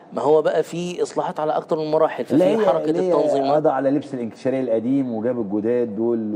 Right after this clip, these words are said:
Speaker 2: وبتاع.
Speaker 1: آه، يعني، طبعا دي كانت في ألف تمنمية حاجة وخمسين، يعني،
Speaker 2: آه.
Speaker 1: سبعة وخمسين،
Speaker 2: هل دي
Speaker 1: تمانية وخمسين
Speaker 2: كانت
Speaker 1: دلوقتي.
Speaker 2: بداية بقى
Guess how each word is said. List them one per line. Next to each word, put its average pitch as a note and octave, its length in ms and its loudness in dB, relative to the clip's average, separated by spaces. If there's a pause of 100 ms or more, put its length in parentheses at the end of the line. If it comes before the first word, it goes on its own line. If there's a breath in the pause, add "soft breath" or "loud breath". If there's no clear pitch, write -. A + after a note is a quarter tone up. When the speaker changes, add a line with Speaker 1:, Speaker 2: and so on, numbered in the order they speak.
Speaker 2:
وبتاع. F#2+ 600 -2 (220)
Speaker 1:
آه، C#3+ 400 2
يعني، D3 460 -4
طبعا F#3 280 -2
دي D#3+ 60 -6
كانت F3 280 -4
في E3 240 -4
ألف E3+ 200 -6
تمنمية D3+ 380 -2
حاجة D3+ 240 2
وخمسين، B2 600 -2
يعني، A#2 220 0
Speaker 2:
آه. G2 200 4
Speaker 1:
سبعة C3 180 2
وخمسين، B2 280 -4
Speaker 2:
هل - 20 -6
دي C3 140 -2
Speaker 1:
تمانية F3+ 140 4
وخمسين C4 200 2
Speaker 2:
كانت A3 140 2
Speaker 1:
دلوقتي. D#3 160 2
Speaker 2:
بداية D#3 280 4
بقى A#2 560 0